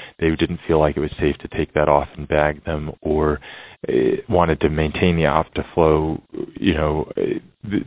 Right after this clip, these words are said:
patients who were not felt to be safe for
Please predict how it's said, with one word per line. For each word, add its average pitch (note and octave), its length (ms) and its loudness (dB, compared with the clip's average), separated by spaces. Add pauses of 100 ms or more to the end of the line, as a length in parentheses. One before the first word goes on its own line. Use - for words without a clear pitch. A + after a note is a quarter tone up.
(100)
patients A#2 520 2
who F2+ 80 4
were D2+ 80 2
not D2+ 200 2 (140)
felt F2 240 4
to - 100 -20
be D2+ 160 -8 (140)
safe F2 240 2 (260)
for D#2+ 240 4